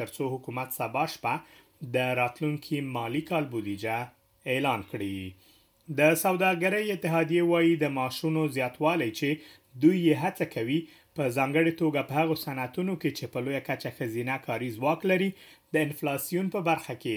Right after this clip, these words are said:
د ښه والي مخه نه نیسي. فدرال حکومت سبا شپه د بودیجې له اعلان مخکې د انفلاسیون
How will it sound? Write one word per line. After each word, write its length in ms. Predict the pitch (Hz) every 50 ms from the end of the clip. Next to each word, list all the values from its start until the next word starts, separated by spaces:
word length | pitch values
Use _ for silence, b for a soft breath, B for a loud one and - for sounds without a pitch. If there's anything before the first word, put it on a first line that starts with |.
| 104 101
د 100 | 110 104
ښه 160 | - - 131 117
والي 220 | 127 147 170 170 156 131
مخه 300 | 123 - - - 131 131 135 151 - - - 143
نه 80 | 139 113
نیسي. 340 | 104 98 95 - - 117 104 95 95 - b b b b b _ -
فدرال 320 | - 139 127 135 143 147 135
حکومت 420 | 151 151 - 165 165 175 180 180 - - B B B B B -
سبا 280 | - 170 147 143 156 165 165 -
شپه 200 | - - - 160 156 156 147 135
د 140 | 131 127 120 127
بودیجې 420 | 131 123 127 131 120 127 151 160 156 147
له 60 | 131 127
اعلان 280 | 127 143 143 139 139 143
مخکې 320 | 160 151 - - - 107 95 92 B B B B B B B B - 127
د 120 | 127 131 127
انفلاسیون 520 | 131 123 - 135 123 120 - - 156 147